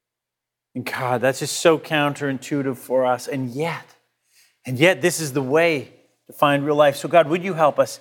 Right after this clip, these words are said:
in our, wherever we find ourselves, in our families, in our workplaces, in our schools, among our friends, in our neighbors, wherever it is that we find ourselves,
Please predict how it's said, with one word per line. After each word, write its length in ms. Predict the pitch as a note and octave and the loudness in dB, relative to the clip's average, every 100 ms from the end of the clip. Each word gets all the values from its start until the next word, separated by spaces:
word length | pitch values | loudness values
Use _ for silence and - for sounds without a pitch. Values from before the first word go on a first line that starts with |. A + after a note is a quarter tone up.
| - - - | -20 -20 -2
in 140 | D#3+ | 2
our, 320 | D#3+ D#3 D3+ - - - | 4 4 0 -6 -20 0
wherever 260 | D3 D#3 | 2 4
we 120 | D#3+ D#3+ | 2 2
find 260 | D#3+ D3 | 2 0
ourselves, 260 | C#3+ D3+ B2+ | 0 -2 0
in 80 | C#3 | -2
our 80 | |
families, 540 | B2+ D#3+ D#3 D#3 D#3 D#3 | 0 2 2 0 -2 -2
in 80 | C#3 | 0
our 100 | B2 | 4
workplaces, 840 | D3 E3+ E3+ D#3 C#3+ C3+ D3+ C3 _ - - | 4 2 0 0 2 -2 -8 -10 _ -20 -4
in 120 | C#3+ | 2
our 100 | D3 | 2
schools, 600 | C#3 - - F3 E3+ E3 | 0 -6 2 4 6 2
among 240 | D3+ D3 D3 | 2 0 2
our 120 | C3+ | 0
friends, 500 | - E3 E3 E3 C#3 | 2 2 2 0 -2
in 80 | C3+ | 0
our 100 | B2+ | 0
neighbors, 420 | C#3 D#3 D3+ A#2 | 2 0 0 -2
wherever 460 | C#3 D#3 F#3+ A3 A3 | 2 4 6 6 4
it 60 | |
is 140 | G#3 F#3+ | 2 0
that 60 | |
we 100 | F#3 | -6
find 300 | E3+ E3 E3 | -4 -4 -2
ourselves, 300 | D#3+ D#3 D3 | -2 0 -4